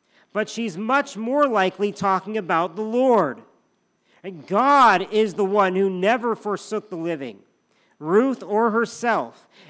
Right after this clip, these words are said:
And God never even forsook the dead, their deceased husbands. Like, he was still looking after them. And this is a, a huge transformation from Naomi's bitter words in chapter one. Naomi's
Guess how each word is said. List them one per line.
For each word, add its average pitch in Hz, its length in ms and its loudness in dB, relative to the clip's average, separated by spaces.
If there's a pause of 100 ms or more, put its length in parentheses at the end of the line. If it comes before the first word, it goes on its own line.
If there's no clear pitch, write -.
And 185 300 -6
God 220 600 4 (220)
never 240 460 0
even 220 200 -2
forsook 220 520 -6
the 226 100 -2
dead, 190 640 0 (260)
their 233 240 0
deceased 247 680 -8
husbands. 185 760 -6 (200)
Like, 185 140 -12
he 240 100 -8
was 240 120 -8
still 269 440 -4
looking 233 300 -2
after 185 400 -2
them. 127 400 -10 (320)
And 190 140 -8
this 247 180 -2
is 254 120 -6
a, 180 180 2 (260)
a 190 120 -4
huge 247 1040 -2
transformation 196 880 -4
from 170 180 -8
Naomi's 175 460 -4
bitter 214 480 -4
words 135 420 -8
in 151 120 -14
chapter 156 520 -6
one. 131 420 -6 (300)
Naomi's 226 480 -6